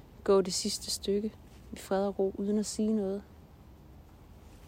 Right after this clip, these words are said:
Vi vil nyde, at jeg kan se, at månen er stået op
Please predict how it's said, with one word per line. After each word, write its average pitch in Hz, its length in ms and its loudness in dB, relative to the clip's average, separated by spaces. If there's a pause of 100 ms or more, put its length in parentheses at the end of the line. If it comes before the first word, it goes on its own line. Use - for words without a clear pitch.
(580)
Vi 214 60 2
vil 202 140 4
nyde, 208 420 6
at 202 100 0
jeg 196 100 2
kan - 120 -10
se, - 160 2
at 208 140 0
månen 226 420 4
er 240 40 4
stået 220 380 2
op 220 80 0